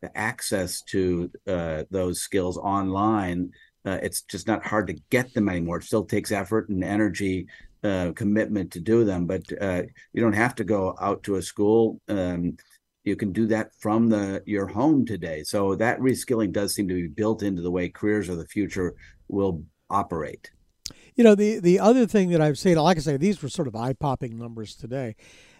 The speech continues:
Speaker 2: but otherwise it's been fairly benign, with the exception maybe of C E Os. It seems like the turnover at, uh, at the head <laughs> has been abnormally high. I don't know if it's 'cause all of a sudden,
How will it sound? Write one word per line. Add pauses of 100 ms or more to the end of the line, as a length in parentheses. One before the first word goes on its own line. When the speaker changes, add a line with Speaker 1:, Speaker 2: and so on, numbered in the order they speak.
Speaker 2:
but
otherwise
it's
been
fairly
benign,
with
the
exception
maybe
of
C
E
Os.
It
seems
like (400)
the
turnover (420)
at,
uh, (180)
at
the
head (300)
<laughs> (300)
has
been (400)
abnormally
high. (100)
I
don't
know
if
it's
'cause (380)
all
of
a
sudden,